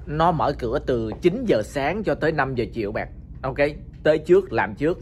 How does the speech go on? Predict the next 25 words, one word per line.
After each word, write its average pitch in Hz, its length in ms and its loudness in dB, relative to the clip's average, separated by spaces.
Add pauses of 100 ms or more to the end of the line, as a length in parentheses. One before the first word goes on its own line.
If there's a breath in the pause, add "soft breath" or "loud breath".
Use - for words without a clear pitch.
tới 156 120 0
sau 120 320 -2 (400)
làm 117 140 -2
sau. 120 240 2 (1700 loud breath)
Thì, 135 220 4
à, 117 340 2 (480)
người 143 140 4
Việt 135 140 -2
Nam 147 200 6
của 170 80 -4
mình 131 200 0
đi 143 180 4
làm 120 160 0
nail 135 140 2
các - 80 -2
bạn, 107 180 -2 (280)
là 117 180 0
họ 107 360 0
phải 110 220 0
mở 139 260 0 (100)
cửa 123 220 0
tiệm 107 300 -2
từ 104 320 -2 (100)
mười 120 260 0
giờ 101 360 -2